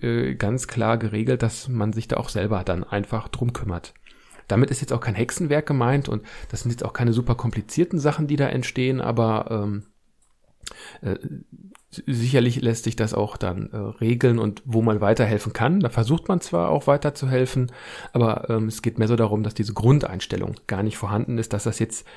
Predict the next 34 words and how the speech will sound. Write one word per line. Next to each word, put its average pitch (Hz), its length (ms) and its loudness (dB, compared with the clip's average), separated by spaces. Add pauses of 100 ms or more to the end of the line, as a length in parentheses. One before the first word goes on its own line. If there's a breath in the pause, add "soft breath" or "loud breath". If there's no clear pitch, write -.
(180 loud breath)
äh, 101 160 -2
von 113 200 6
jemand 110 320 6
anders 104 300 2
geregelt 101 480 0
wird. - 340 -8 (1400 loud breath)
Ähm, 127 1000 2 (100)
ich - 80 -16
hatte 139 200 4
gerade 120 280 2
die 117 140 2
Tablet-Klassen 185 760 0
erwähnt. 160 680 0 (640 soft breath)
Da 101 260 6
könnte 139 360 4
als 127 320 -2 (180)
Problem, 120 840 4
ähm, 113 480 2 (220 loud breath)
angesehen 110 520 2
werden, 104 260 2
dass, - 440 -2
äh, 110 340 -2
die 123 300 2
häufig 127 560 2
Daten 110 340 0
nicht 107 220 -4
lokal 135 420 -2
speichern. 190 520 -2
Das 117 120 -2
gibt - 160 -6
es - 120 -16
zwar - 240 -6
auch, 165 260 6
aber 120 240 0